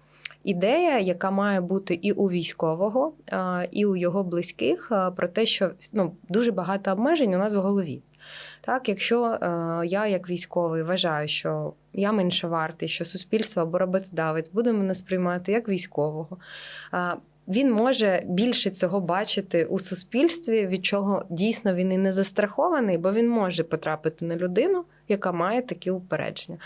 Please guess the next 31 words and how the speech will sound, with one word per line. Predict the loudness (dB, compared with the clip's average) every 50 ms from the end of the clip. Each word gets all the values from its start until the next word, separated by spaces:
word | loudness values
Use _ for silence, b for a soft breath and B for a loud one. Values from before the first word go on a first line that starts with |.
| B B B B B B -2
Тому, | 0 2 2 4 2 2 2
е, | 2 0 0 0 0 -2 -2 -4 -8 -14 -14 -14 -14 -12
дуже | -4 0 0 2 2 2 2
важлива | 2 0 0 2 2 2 2 2 0
суспільна | 0 -2 -4 -2 0 0 2 2 2 0
тема — | 0 0 2 2 2 2 2 2
це | 0 0
робота | 0 2 2 0 0 0 0 -2
із | -2 -2 -2
тими | -2 0 0 2 2 2 0
цивільними, | 0 -2 -2 0 0 2 2 2 2 2 2 0
хто | 0 0 0 2
залишився, | 2 2 2 2 2 0 0 -2 -2 -2 -2 -2
про | -2 -2 -2
те, | 0 0 0 0
що | -2 -4 -6
це | -2 0 0 2
людина, | 2 2 2 2 0 0 2 0 0 0
перш | 0 -2 -2 -2 -2
за | -4 -4
все, | -2 -2 -2 -2 -2
військовий, | -2 -2 -4 -4 -2 0 0 0 0 0 -2 -4 -6 B B B B B B -2
яка | -2 0 0 -2 0
мала | 0 0 2 2 2 0 0 0 -2
свої | -4 -4 -2 0 0 0 0 0
навички | 0 0 0 0 -2 -4 -4 -4 -4 -2
до. | -2 -2 -2 -2 -6 -12 _ _ _ _ _ _ _ _ _ _ _ _ _ -12 -8 -4
Вони | -2 0 2 2 4 4
могли | 2 2 2 0 0
бути | 2 0 0 2 2 0 0 0 -4 -4 0
недостатніми. | 0 2 2 2 0 0 -2 -2 -2 -2 -2 -4 -4 -4 -4